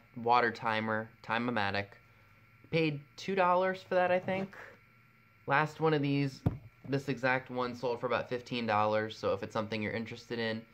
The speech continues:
the link to my eBay shop is down below. It is already listed. So if you like old school electronics to tinker with, this would be right up your alley.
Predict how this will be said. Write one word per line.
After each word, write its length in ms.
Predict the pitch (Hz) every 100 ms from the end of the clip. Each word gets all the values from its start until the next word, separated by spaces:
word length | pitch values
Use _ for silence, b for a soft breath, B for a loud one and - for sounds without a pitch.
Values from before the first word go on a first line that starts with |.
| B B -
the 80 | 208
link 240 | 180 160
to 100 | 170
my 200 | 147 135
eBay 280 | 123 120 117
shop 300 | 120 110 -
is 140 | 110
down 280 | 110 107 107
below. 400 | 110 104 98 98
It 120 | 104
is 140 | 98 -
already 340 | 101 104 98
listed. 520 | 95 95 - 95 95 - _ _ _ - _ - _ _ _ _ _ _
So 200 | - 131
if 100 | 123
you 80 | 139
like 260 | 143 139 -
old 280 | 127 135 131
school 500 | - 139 131 127 117
electronics 580 | 120 120 131 120 117 -
to 100 | 107
tinker 360 | - 127 131
with, 240 | 131 131 131 - - _ _ _ _ _ -
this 160 | 131 -
would 140 | 117
be 260 | 120 113 104
right 220 | 107 101
up 120 | -
your 140 | 90
alley. 340 | 78 71 71